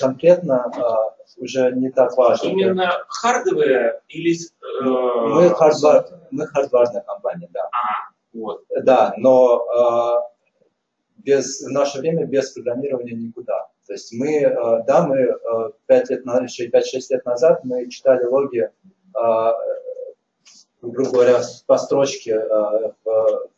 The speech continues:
Speaker 1: текстовом файле. Сейчас, э, мы пишем, э, какие-то, э, тулзы, чтобы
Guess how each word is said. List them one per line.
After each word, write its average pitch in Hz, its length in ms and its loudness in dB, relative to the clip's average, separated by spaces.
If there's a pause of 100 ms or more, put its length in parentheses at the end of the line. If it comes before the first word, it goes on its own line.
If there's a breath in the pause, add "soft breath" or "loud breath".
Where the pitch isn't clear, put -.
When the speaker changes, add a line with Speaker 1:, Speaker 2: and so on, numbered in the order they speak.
Speaker 1:
текстовом 123 460 -4
файле. 95 360 -2 (440)
Сейчас, - 640 0
э, 131 200 6
мы 143 260 0
пишем, 131 680 -6
э, 110 240 0
какие-то, 120 460 -6 (720)
э, - 80 -6
тулзы, 143 460 0
чтобы 123 600 2